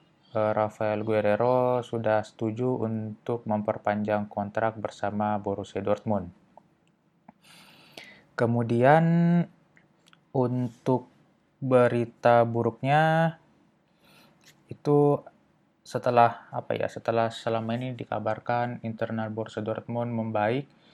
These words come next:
ini untuk pertama kali muncul suara-suara sumbang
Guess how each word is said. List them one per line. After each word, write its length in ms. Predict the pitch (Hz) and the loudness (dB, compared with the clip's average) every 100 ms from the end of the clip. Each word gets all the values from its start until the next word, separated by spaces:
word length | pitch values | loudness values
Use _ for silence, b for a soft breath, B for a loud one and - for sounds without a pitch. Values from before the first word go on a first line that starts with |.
| b _ | b _
ini 320 | 113 117 135 143 | -4 -2 -2 -4
untuk 320 | 120 120 - | -4 -8 -4
pertama 320 | - 113 113 | -2 0 0
kali 480 | 113 120 143 143 139 120 | 0 0 -2 -2 -4 -4
muncul 720 | 117 117 - - 131 135 131 | -4 -6 -10 -4 -2 -2 -4
suara-suara 560 | 117 110 113 110 107 | -4 -4 -4 -2 -4
sumbang 800 | 104 110 110 110 117 135 139 139 | -4 -6 -4 0 2 2 0 -6